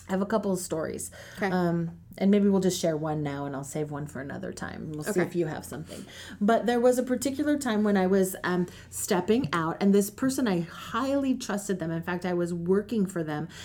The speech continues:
Speaker 1: and, um, I was stepping out to launch my ministry, and we were getting ready to do this co-, the Dare to Hear conference. And, um, I got this prophetic word, and when I got it, um, I was so much so like, "I respect this person. This person hears from God.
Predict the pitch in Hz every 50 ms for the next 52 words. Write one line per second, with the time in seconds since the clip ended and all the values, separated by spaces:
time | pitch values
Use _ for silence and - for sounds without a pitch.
0 | - - - - - 190 180 185 180 180 175 - - - 180 180 180 180 185 175
1 | - - - - - - - - - - - 185 196 185 - - - 190 190 190
2 | 190 - - 220 220 269 247 220 190 - - - 208 185 175 170 180 175 175 180
3 | 180 - - 196 180 175 165 156 156 160 165 - - 175 160 160 165 170 175 170
4 | 170 165 160 190 190 196 202 202 190 180 180 180 180 180 202 180 165 170 170 170
5 | 165 160 165 151 151 - - - - - - - 180 180 175 190 180 160 170 175
6 | 170 - 185 175 180 - 214 269 302 - 180 156 151 - - - - - 190 196
7 | 190 196 - - - - 208 - - 202 202 196 - 202 202 196 - 190 196 -
8 | - 302 285 - - - 240 - - 185 180 185 180 185 190 208 240 240 208 196
9 | 180 180 180 180 170 170 165 - 214 226 294 381 392 302 202 170 165 170 170 -
10 | - - - - - - 190 196 196 196 - 202 240 285 320 349 349 302 - -
11 | - - 170 185 - - - - 220 220 220 226 226 208 - - 220 208 202 196
12 | 180 170 170 - - - - - 190 226 262 277 254 196 170 170 - - 226 226
13 | 220 226 233 220 220 - - 214 202 202 214 196 185 185 240 226 233 - - 220
14 | 202 208 202 175 175 - - 214 214 202 - - 170 165 165 214 220 226 226 226